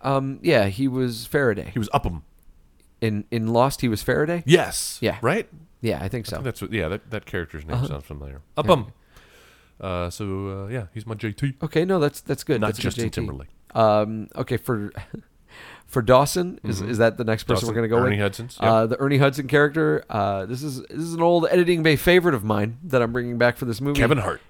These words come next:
Speaker 1: Kevin Hart.
Speaker 2: Oh, really? <laughs> Sorry, I didn't mean to step on
Speaker 1: Absolutely.
Speaker 2: it.
Speaker 1: No, it's all good.
Speaker 2: <laughs> Uh, well, that's pretty good. I went, uh, Craig Robinson.
Speaker 1: Hey, that's good,
Speaker 2: Another,
Speaker 1: man.
Speaker 2: another,
Speaker 1: Craig
Speaker 2: uh,
Speaker 1: Robinson.
Speaker 2: comedian.
Speaker 1: The fuck you doing, man? I
Speaker 2: Yeah.
Speaker 1: think we, I think we could both agree. Like, we probably went with, like, all right, this movie was a,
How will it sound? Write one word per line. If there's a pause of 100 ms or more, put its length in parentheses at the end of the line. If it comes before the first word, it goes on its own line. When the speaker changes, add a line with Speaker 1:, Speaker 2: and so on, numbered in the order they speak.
(180)
Speaker 1:
Kevin
Hart.
Speaker 2:
Oh,
really?
<laughs>
Sorry,
I
didn't
mean
to
step
on
Speaker 1:
Absolutely.
Speaker 2:
it.
Speaker 1:
No,
it's
all
good.
Speaker 2:
<laughs> (300)
Uh,
well,
that's
pretty
good.
I
went,
uh,
Craig
Robinson. (380)
Speaker 1:
Hey,
that's
good,
Speaker 2:
Another,
Speaker 1:
man.
Speaker 2:
another,
Speaker 1:
Craig
Speaker 2:
uh,
Speaker 1:
Robinson.
Speaker 2:
comedian. (380)
Speaker 1:
The
fuck
you
doing,
man?
I
Speaker 2:
Yeah.
Speaker 1:
think
we, (200)
I
think
we
could
both
agree.
Like,
we
probably
went
with,
like, (180)
all
right,
this
movie
was
a,